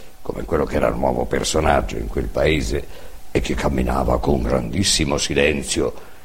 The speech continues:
e spesso si copriva tutto sotto la coda, non sarebbe conosciuto così facilmente.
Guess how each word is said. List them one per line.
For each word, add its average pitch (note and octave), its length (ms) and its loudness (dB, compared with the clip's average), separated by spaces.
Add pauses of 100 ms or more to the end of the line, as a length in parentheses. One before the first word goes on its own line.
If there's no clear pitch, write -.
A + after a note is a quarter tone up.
(260)
e D#2 100 0
spesso - 420 2
si G#2+ 180 0
copriva G#2+ 480 0
tutto - 560 0
sotto D#2 320 -4
la D2+ 100 0
coda, F2 420 4 (960)
non F#3+ 180 6
sarebbe E2 420 4
conosciuto G2 580 0
così C2 280 -2
facilmente. - 880 0